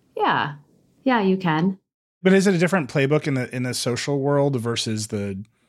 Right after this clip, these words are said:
Speaker 2: traditional retailer world?
Speaker 1: Hmm. Not really. I mean, I guess you could, you could come up with, now say a, a promotion, a markdown, a mar-, is a markdown.
Speaker 2: <laughs> Kind of speaks for itself. One thing that I'm really curious about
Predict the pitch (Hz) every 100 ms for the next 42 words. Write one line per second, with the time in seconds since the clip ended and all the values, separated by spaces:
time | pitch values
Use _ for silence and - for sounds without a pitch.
0 | _ - - 113 - 113 104 104 113 110
1 | 110 110 92 113 113 120 - _ _ _
2 | 262 254 247 247 247 240 240 - _ _
3 | _ _ - 480 233 269 233 233 294 311
4 | 277 311 320 - 302 - 285 254 254 233
5 | - 285 262 247 247 247 - - - -
6 | - _ _ - 254 247 233 247 - 196
7 | - 214 240 247 247 226 196 185 185 196
8 | 175 165 - 170 160 156 160 143 - -
9 | _ _ _ _ - 147 226 165 254 175
10 | - _ _ - - - 127 - 127 -
11 | 113 110 110 - _ - - - - 160
12 | 196 247 254 180 156 147 131 139 135 -
13 | 113 110 107 101